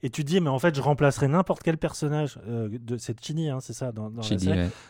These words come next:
Speaker 1: Tu le fais ça avec n'importe pe-, quel personnage, est-ce que tu serais pas ému de la même façon ? Est-ce que c'est pas l'idée qui t'émeut plutôt que l'exécution même de
Speaker 2: Bah,
Speaker 1: Michael Schur ?
Speaker 2: oui, bah oui, sans doute. Enfin, c'est, c'est, bah, c'est une série très théorique malgré tout, quoi. Et oui, et,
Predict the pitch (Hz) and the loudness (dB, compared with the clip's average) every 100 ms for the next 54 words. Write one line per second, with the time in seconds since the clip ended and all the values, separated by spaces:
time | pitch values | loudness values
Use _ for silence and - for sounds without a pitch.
0 | _ - 143 170 165 190 170 170 156 - | _ -4 0 2 6 8 8 4 2 2
1 | 160 143 147 139 - 156 185 143 135 - | 0 0 -2 -4 -4 -2 -2 -4 -8 -10
2 | - 117 139 135 131 131 123 120 120 113 | -8 -6 -4 -4 -4 -6 -6 -8 -8 -10
3 | 113 113 - - 127 151 170 196 175 196 | -12 -14 -16 -12 -6 0 6 6 6 2
4 | 190 220 - 160 170 214 - 165 202 196 | 2 -2 -4 -2 0 0 -2 2 4 4
5 | 147 151 143 143 143 - 156 151 156 135 | 0 0 -2 -4 -8 -8 -6 -4 -4 -6
6 | - - 104 110 135 139 135 135 113 - | -16 -4 8 8 8 4 4 4 0 -2
7 | _ _ 113 110 117 107 107 147 156 123 | _ _ 8 12 12 12 12 12 12 8
8 | 143 151 - 117 107 101 95 95 92 90 | 8 4 8 10 12 12 12 12 10 8
9 | 90 87 - _ - - - - 95 87 | 4 0 -12 _ -18 -10 -8 -2 6 8
10 | 87 - 90 - 92 95 - - 90 92 | 8 4 0 2 4 4 2 -2 2 6
11 | 90 110 131 101 90 85 95 - 139 98 | 8 6 4 4 4 4 2 2 2 4
12 | 90 80 80 78 82 - 95 123 123 95 | 4 4 2 0 -4 -8 2 6 6 8
13 | 92 85 | 8 8